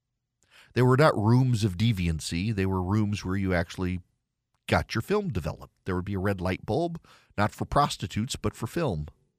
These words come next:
And then digital cameras came about, and Kodak kinda laughed it off and said it was no big deal, and, well,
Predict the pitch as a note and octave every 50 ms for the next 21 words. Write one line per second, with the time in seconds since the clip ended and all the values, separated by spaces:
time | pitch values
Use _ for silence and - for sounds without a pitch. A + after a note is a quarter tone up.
0 | _ _ _ _ _ _ _ _ _ _ _ _ _ _ _ _ _ - - -
1 | - _ - A#2 A2+ A2+ A2+ A#2 A2+ A2+ A2+ A2+ A2 A2 A2+ A2 G#2 - - A2
2 | G#2+ A#2+ B2 B2+ A#2+ G#2+ G#2 A#2+ G#2 F#2 G#2+ G#2 G2+ - - A2+ G#2 G2+ G#2 G#2
3 | - - - A2+ G2+ G2+ E2 G#2 A2 A#2+ C3+ B2 G2 F2+ F2+ - - A#2+ A2+ G#2+
4 | G#2 G2 - - A#2+ G2+ G2+ F#2+ G2 G2 G#2+ - - G#2 G#2 G#2 A#2 B2+ - G2+
5 | F#2+ - - A2+ G2 C#2 F2+ F#2 G#2+ G#2 G2 F#2+ F#2 F2 G2+ G2+ A2+ B2 B2 G#2+
6 | F2 F2 F2 E2+ F2+ F#2 F#2 F#2 F#2 F2 E2+ -